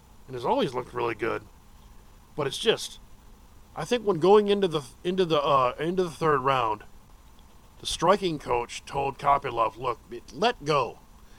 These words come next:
You need to let go here. Let this guy have it." He lands a nasty kick and just starts going, you know, the body kicks were nasty. And, uh, and just the accurate strikes, it's like they, they just told him, "Hey, let it go," and, and look what happened.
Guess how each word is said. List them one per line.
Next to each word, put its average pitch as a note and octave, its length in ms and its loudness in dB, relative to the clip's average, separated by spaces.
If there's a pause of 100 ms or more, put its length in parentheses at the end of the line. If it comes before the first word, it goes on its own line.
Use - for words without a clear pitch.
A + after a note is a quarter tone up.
(100)
You G#3+ 80 -4
need G3+ 80 -6
to D3 60 -4
let E3+ 260 0
go E3 240 2
here. D3+ 240 -4
Let F#3 220 -6
this G3 180 -8
guy D#3+ 220 0
have B2+ 280 -4
it." B2+ 100 -6 (380)
He C#3+ 100 -4
lands F#3 320 0
a C3+ 60 -4
nasty D#3 400 -8
kick C#3+ 400 -6
and B2+ 100 -16
just D#3+ 200 -8
starts D3 320 -2
going, C3 460 -4 (800)
you C#3+ 60 -6
know, C3 60 -4
the A#2+ 80 -10
body F3+ 320 6
kicks - 280 -8
were A#2 60 -10
nasty. A2+ 600 -8 (1300)
And, B2 280 -4
uh, A#2 260 4
and C3+ 100 -6
just D3+ 140 -8
the C#3+ 100 -6
accurate D3+ 440 -4
strikes, D3+ 500 -4
it's - 160 -14
like C3 160 -6
they, C3 140 -4
they C#3 220 -4
just D3+ 200 -8
told D3+ 220 -2
him, C3 80 -6
"Hey, C#3 160 -2
let C#3 160 -4
it B2+ 100 -12
go," C#3 300 0
and, B2 260 -6
and B2 140 -8
look C3 180 -4
what C3 140 -4
happened. B2 400 -6